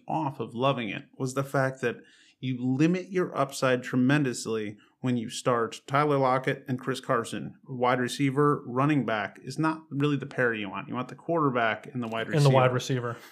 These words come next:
Speaker 1: And then he also has Freeman and Calvin Ridley. So right off the get-go, he's got a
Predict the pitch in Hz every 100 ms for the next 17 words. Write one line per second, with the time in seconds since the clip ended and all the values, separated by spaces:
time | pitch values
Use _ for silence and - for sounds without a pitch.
0 | _ - 127 131 131 131 165 196 147 131
1 | 135 139 - - 147 135 135 - 123 123
2 | 117 127 143 180 160 127 73 - 147 135
3 | 127 - 110 127 175 208 185 135 160 156
4 | 123 113 131 120 127 117 107 -